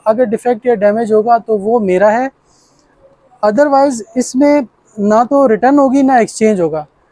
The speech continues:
सिर्फ defect या damage होने की सूरत में return भी होगा, exchange भी होगा, लेकिन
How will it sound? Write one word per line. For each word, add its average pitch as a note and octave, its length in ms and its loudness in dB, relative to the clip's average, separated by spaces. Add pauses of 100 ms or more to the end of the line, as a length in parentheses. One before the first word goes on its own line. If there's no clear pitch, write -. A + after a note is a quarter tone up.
(680)
सिर्फ - 360 -4 (120)
defect A#3 480 0
या C4 140 2
damage A#3+ 340 0
होने A3+ 200 -2
की A#3 100 -2
सूरत A3 280 -2
में A#3 180 -4
return G#3 320 -2
भी A#3 80 -4
होगा, A3+ 280 4
exchange G#3 440 -8
भी A3 60 -4
होगा, A3 240 0
लेकिन A#3 380 -6